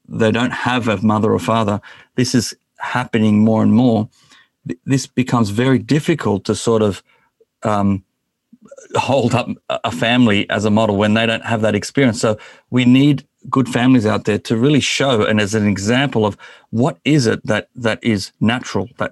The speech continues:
that according to nature, um, is what we all desire. And we all do desire it, but unfortunately we've been convinced by, by,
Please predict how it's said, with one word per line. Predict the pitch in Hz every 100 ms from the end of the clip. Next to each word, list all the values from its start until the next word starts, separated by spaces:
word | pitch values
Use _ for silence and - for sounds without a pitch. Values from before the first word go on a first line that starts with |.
| 113
that | 107
according | 98 - 117 113
to | 107
nature, | 107 110 - 107 - - - _ -
um, | 107 104 - -
is | 127 123 113
what | 110
we | 110 107
all | 104
desire. | 101 104 107 107 98 _ _ _ -
And | 135
we | 156
all | 165 175 123 - _ 127
do | 139 156
desire | 120 110 107 123
it, | - -
but | 113 120
unfortunately | 113 - 151 - 110 104
we've | 101
been | 104 98
convinced | 101 98 120 120 - _
by, | 120 107 104 101 - - - _ _
by, | 110 104 101 -